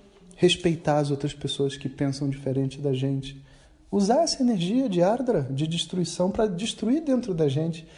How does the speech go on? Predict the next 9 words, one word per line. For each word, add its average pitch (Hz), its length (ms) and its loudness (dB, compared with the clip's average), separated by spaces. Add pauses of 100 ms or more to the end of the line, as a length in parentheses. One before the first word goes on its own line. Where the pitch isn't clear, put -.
(300)
essa 190 340 4 (100)
atitude, 214 720 -6
sabe? 123 420 -2 (720)
Alguém 208 320 6
não 269 160 4
concorda 220 480 2
comigo, 185 400 0
que - 180 -8
ótimo 285 640 0